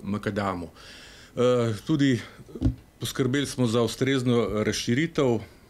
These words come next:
Prvotno je bila cesta široka do tri cela šest metra, eh, se-, sedaj pa je cesta široka do štiri cela tri metra.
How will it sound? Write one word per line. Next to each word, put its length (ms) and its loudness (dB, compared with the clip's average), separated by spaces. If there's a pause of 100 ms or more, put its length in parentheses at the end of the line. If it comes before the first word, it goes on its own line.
Prvotno 500 0
je 40 0
bila 160 0
cesta 480 -4
široka 480 0
do 140 -4
tri 220 -2
cela 300 -2
šest 360 -2
metra, 420 -2 (400)
eh, 180 0
se-, 220 -4 (120)
sedaj 400 -2
pa 80 0
je 80 4
cesta 380 -4
široka 420 -4
do 100 -6
štiri 280 -4
cela 240 -4
tri 260 -6
metra. 360 -6